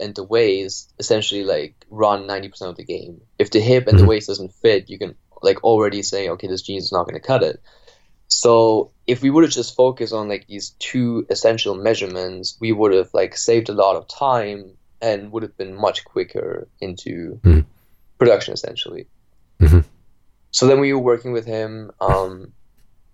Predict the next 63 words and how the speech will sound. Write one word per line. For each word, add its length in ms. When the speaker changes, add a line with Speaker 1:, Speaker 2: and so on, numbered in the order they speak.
Speaker 2:
So 120
is 60
that 140
what 160
you 60
did? 240
Did 140
you 80
focus 380
on 100
those 180
two 120
points? 440
Speaker 1:
Yeah, 260
so 160
what 100
we 100
did, 220
'cause 180
we, 280
um, 360
so 240
we, 240
we 160
essentially 380
took 260
the 120
app, 400
we 140
went 200
to 300
all 180
the 80
universities 580
in 100
Amsterdam, 580
and 100
I 20
think 160
we 80
did 160
user 260
testing 360
with, 100
like, 160
over 240
seven 320
hundred, 580
uh, 320
<laughs> 100
seven 160
hundred 300
girls, 320
'cause 180
we 80
were 80
only 220
doing 120
Speaker 2:
Wow. 200
Speaker 1:
women 220
at 120
that 240
point. 320